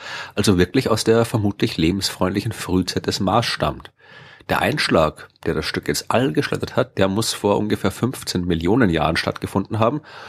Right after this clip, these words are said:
und vor ungefähr dreizehntausend Jahren ist der Brocken dann auf der Erde gelandet.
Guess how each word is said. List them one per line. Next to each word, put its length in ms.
und 200
vor 140
ungefähr 320
dreizehntausend 720
Jahren 380
ist 200
der 240
Brocken 380
dann 100
auf 80
der 160
Erde 180
gelandet. 520